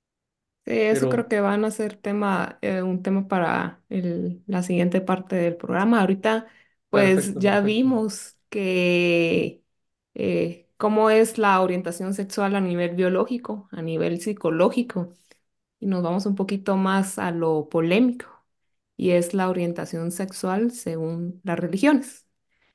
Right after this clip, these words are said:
Speaker 1: Entonces, aquí abarcaremos qué dicen algunas religiones acerca de la orientación sexual,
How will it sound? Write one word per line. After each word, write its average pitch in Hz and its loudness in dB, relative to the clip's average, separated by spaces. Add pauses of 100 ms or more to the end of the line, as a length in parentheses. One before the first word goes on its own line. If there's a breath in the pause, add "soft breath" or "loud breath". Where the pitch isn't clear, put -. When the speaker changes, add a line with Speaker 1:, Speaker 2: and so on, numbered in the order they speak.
(360)
Speaker 1:
Entonces, 196 0
aquí 208 0
abarcaremos 196 0
qué 240 0
dicen 269 2
algunas 226 -2 (160)
religiones 220 -2
acerca 202 -6
de 208 -2
la 196 2
orientación 175 -2
sexual, 202 -4